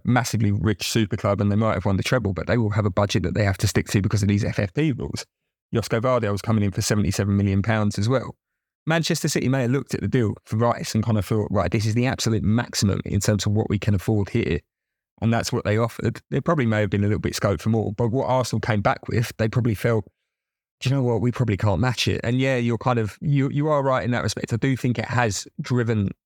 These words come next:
maybe the price up a little bit. I think in all of this, um, you know, there's one winner and it's West Ham,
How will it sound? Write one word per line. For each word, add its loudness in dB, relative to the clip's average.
maybe 2
the 0
price 0
up 0
a 0
little 0
bit. 2
I 2
think 0
in 2
all 2
of -4
this, -2
um, 2
you 2
know, 0
there's 0
one 2
winner 2
and 0
it's -2
West -2
Ham, 0